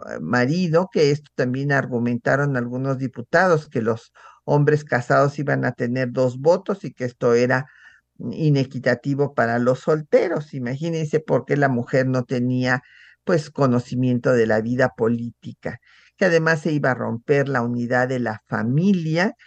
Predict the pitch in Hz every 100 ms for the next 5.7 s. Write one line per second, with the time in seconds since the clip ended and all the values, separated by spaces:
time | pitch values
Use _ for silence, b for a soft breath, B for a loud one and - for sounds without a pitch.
0 | b b _ - 185 151 - 175 175 175
1 | 147 156 151 151 175 - 208 196 180 165
2 | 147 160 156 151 151 143 139 139 127 160
3 | 156 - b b _ - 123 139 - 147
4 | 139 160 160 127 120 - - 95 113 -
5 | 123 - 127 123 117 127 117